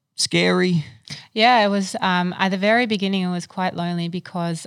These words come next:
Speaker 2: I didn't have any friends or, um,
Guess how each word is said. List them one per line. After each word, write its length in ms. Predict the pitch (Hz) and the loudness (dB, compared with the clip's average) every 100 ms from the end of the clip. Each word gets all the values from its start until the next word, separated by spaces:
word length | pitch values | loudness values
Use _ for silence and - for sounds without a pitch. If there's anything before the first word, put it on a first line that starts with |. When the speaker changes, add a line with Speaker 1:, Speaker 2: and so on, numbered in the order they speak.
| - | -4
Speaker 2:
I 380 | 170 165 170 170 | -2 -2 -4 -6
didn't 180 | 180 175 | -4 -4
have 220 | 175 165 | -4 -6
any 220 | - 175 | -6 -6
friends 440 | 165 165 160 160 - | -6 -6 -6 -6 -10
or, 400 | - 160 160 151 - _ | -8 -6 -4 -6 -8 _
um, 540 | 165 160 160 156 160 | -10 -6 -6 -6 -8